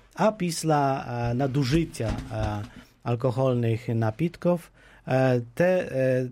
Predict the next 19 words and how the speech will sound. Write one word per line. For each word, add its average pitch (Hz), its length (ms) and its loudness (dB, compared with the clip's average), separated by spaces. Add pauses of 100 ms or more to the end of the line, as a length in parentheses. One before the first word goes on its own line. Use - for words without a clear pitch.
te, 180 240 2 (220)
tych 175 280 0
sumniw-, 139 560 0
sumniwych 127 680 0
już 143 120 0
nie 208 200 4
majesz, 131 560 -2 (340)
prawda? 101 280 -6
I 139 40 0
zaczynasz 156 400 0
wchodzić, 143 320 0 (460)
na 139 80 4
przykład, 147 300 2 (280)
najbliż 147 640 4
tutaj 147 320 2
takim, 135 500 -2 (300)
a, 131 500 4
m, 131 340 0
sprzyjającym, 156 1040 2